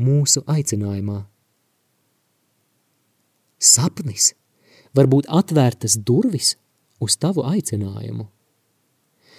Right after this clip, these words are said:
Bībelē Vecajā derībā, Nehemijas grāmatā mēs lasām par Nehemiju. Nehemija bija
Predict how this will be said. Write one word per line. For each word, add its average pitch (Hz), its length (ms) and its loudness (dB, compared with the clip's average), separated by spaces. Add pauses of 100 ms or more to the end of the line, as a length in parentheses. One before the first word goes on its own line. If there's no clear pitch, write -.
(640)
Bībelē 185 480 8
Vecajā 135 400 4
derībā, 170 460 4 (100)
Nehemijas 139 560 4
grāmatā 147 480 2
mēs 127 300 0 (300)
lasām 135 360 2
par 117 160 -2
Nehemiju. 135 640 2 (880)
Nehemija 123 480 2
bija 117 160 2